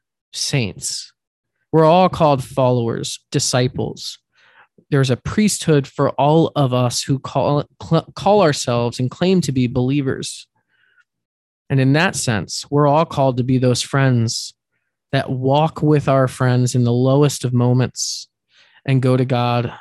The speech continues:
on their behalf. It's not an artificial light. It's something truer than that. True light can face darkness.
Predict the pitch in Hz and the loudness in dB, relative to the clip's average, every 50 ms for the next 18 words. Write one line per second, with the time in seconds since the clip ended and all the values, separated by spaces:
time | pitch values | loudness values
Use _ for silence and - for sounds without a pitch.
0 | - _ - 127 120 120 117 117 117 117 110 - - - - 65 - - - - | -14 _ -4 -2 -2 0 -2 -2 -2 -4 -6 -6 -6 -8 -8 -8 -10 -14 -20 -20
1 | - _ _ _ _ _ _ _ _ _ _ _ _ _ _ _ _ _ _ _ | -20 _ _ _ _ _ _ _ _ _ _ _ _ _ _ _ _ _ _ _
2 | _ _ _ _ _ _ - - - 135 139 156 - - 165 - - 156 151 151 | _ _ _ _ _ _ -14 -6 -2 -2 0 0 0 -2 -2 -2 0 2 2 0
3 | 143 - - 160 - - 147 139 139 147 147 127 - - _ _ _ _ _ _ | 0 0 -2 -2 0 0 0 0 2 2 0 0 -2 -6 _ _ _ _ _ _
4 | _ _ _ _ _ _ _ _ _ _ _ _ _ _ _ _ _ _ _ _ | _ _ _ _ _ _ _ _ _ _ _ _ _ _ _ _ _ _ _ _
5 | - 127 123 - - - 139 139 - - - 123 123 123 120 117 113 - _ _ | -8 -6 -4 -2 0 0 0 0 0 0 -2 0 0 2 0 0 -2 -4 _ _
6 | - - - - - 165 156 143 131 120 107 104 - 147 - _ 156 127 113 113 | -10 -8 -6 -2 0 2 4 4 4 2 0 -2 -6 -10 -10 _ -6 -4 -4 -2
7 | 110 107 107 113 - - - - 180 180 160 151 151 147 151 147 123 - - - | -4 -4 -6 -8 -10 -8 -2 0 2 2 4 4 4 2 2 0 -2 -4 -4 -2
8 | 135 123 - - - 139 139 131 - - - 120 123 120 - _ - - - - | -2 -2 -2 -2 -2 -2 0 -2 -2 -2 -2 -2 -2 -2 -4 _ -10 -10 -8 -8
9 | - - - - - | -8 -10 -10 -12 -14